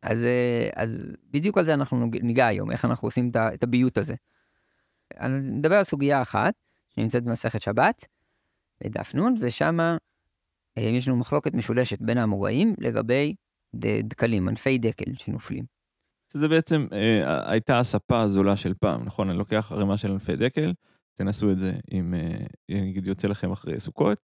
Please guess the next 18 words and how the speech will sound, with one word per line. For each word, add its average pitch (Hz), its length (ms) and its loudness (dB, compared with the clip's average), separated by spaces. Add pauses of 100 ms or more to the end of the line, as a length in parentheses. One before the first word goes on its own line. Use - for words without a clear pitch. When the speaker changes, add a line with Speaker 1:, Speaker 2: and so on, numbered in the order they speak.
(380)
Speaker 2:
אתה 107 80 -6
שם 110 200 2
את 104 60 2
זה 101 80 2
בערימה, 98 480 0 (360)
יושב 147 260 2
על 165 100 4
זה, 175 200 0 (760)
בתור, 156 580 2
אה, 127 160 6 (160)
כרית, 120 480 -4 (160)
אה, 104 260 2
לא 110 100 4
מוצלחת, 175 420 0 (140)
זה 104 320 0
דווקא 95 320 -2
יחסית 95 420 -4
סביר. - 180 -8